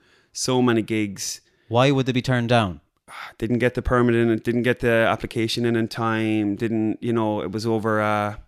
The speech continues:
Speaker 1: a holy holiday, or, yeah, it, it happens. And sometimes they'll close a, a venue down if they were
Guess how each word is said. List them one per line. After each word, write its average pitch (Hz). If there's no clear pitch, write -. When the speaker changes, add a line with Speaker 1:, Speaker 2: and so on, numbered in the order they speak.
Speaker 1:
a -
holy 120
holiday, 113
or, 104
yeah, 127
it, 120
it 123
happens. 123
And 117
sometimes 120
they'll 110
close 113
a, 104
a 107
venue 110
down 104
if 95
they 113
were 98